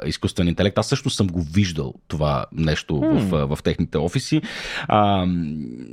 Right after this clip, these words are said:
Speaker 1: така, това е решение, нали, то е свързано с семантичните технологии, нарича се Target Discovery и то участва именно в целия този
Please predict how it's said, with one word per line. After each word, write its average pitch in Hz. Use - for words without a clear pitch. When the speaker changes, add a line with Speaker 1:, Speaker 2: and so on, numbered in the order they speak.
Speaker 1:
така, 98
това 98
е 90
решение, 95
нали, 92
то 95
е 87
свързано 92
с -
семантичните 90
технологии, 113
нарича 98
се 87
Target 107
Discovery 110
и 117
то 117
участва 113
именно 104
в 101
целия 95
този 92